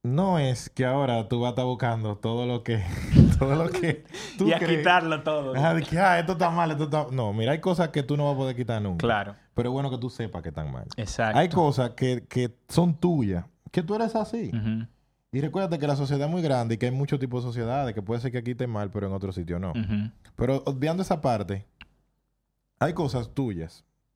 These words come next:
Speaker 1: que tú no vas a poder lidiar con ellas.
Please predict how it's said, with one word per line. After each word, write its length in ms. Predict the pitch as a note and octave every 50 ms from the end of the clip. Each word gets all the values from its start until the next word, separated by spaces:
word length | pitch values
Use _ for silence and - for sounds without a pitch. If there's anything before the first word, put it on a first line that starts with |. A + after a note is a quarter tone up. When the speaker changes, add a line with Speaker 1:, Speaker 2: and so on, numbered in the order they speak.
| _ _ _ _ _ _ _ _ _ _ _ _ _ _
Speaker 1:
que 180 | - - C3 B2+
tú 240 | A2 - - E3 E3
no 140 | D3+ C#3 B2+
vas 300 | A#2+ B2 B2 - - -
a 160 | B2 A2+ A2
poder 440 | A#2+ A2+ G#2+ G#2+ G#2+ G#2 G2+ - _ _ _ _ _ -
lidiar 500 | G2+ G2+ G#2+ G#2+ G2 G#2 G#2 G#2+ G#2+ G#2
con 200 | - G#2 F#2 F2
ellas. 360 | E2+ E2 D2 C#2 A1+ - -